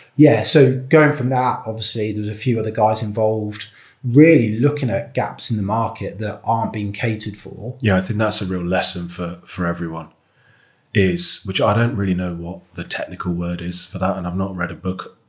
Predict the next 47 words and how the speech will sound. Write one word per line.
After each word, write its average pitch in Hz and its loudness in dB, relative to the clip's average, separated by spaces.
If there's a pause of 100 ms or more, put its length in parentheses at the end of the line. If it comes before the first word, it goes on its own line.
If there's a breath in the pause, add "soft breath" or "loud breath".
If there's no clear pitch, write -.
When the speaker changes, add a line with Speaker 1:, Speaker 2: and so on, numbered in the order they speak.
(240)
Speaker 2:
sort - -4
of - -14
teaching 95 0
about 92 0
that. 101 -4 (380 soft breath)
I 104 2
never 95 0
really 90 -4
thought 90 -4
about 95 0
it, 104 0
'cause - -6
when 98 -2
I 95 -2
started 95 -2
an 85 -6
accounting 101 -2
firm, 82 -12 (480 soft breath)
it 98 4
was 92 0
because 90 -2
I 90 -2
saw 92 0
my 85 -2
wife's 87 0
accountant 85 -10
not 90 -4
doing 85 -6
a 82 -10
good 82 -10
job, 90 2
Speaker 1:
I - -2
remember 113 2
Speaker 2:
and 104 0
I 110 2
Speaker 1:
listening, 95 0
Speaker 2:
thought, 87 4
Speaker 1:
yeah, 117 0 (240)
I 107 0
can 101 -4
do, 107 -8
Speaker 2:
"I 101 6
Speaker 1:
yeah. 107 4
Speaker 2:
can 98 2
do 95 -4
that 87 -4
better." 101 2